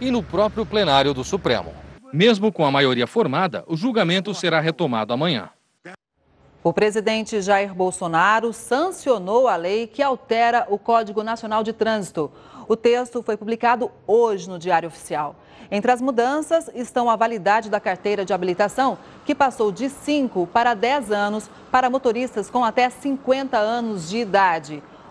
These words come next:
Speaker 2: Outra alteração é que a suspensão da carteira agora segue uma escala de vinte a quarenta pontos. As novas medidas começam a valer a partir de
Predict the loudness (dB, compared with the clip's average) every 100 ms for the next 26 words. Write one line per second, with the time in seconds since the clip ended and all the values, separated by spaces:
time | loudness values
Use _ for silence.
0 | 0 4 4 2 0 -2 0 2 0 0
1 | -4 -2 0 0 0 -2 -4 -2 -2 -2
2 | -2 0 2 0 0 -4 -2 2 2 4
3 | 4 4 -2 -6 -20 -4 -2 0 0 -2
4 | -6 0 4 4 2 0 -4 -4 -2 0
5 | 0 -4 -4 -2 0 2 2 2 0 -2
6 | 0 2 2 -2 -10 -16 -20 -20 -16 -2
7 | -2 2 2 2 0 -2 -4 0 2 2
8 | 0 -2 -4 0 -2 -2 -2 2 2 2
9 | 0 -4 -18 -2 -2 2 0 -2 -6 -4
10 | -4 -4 -4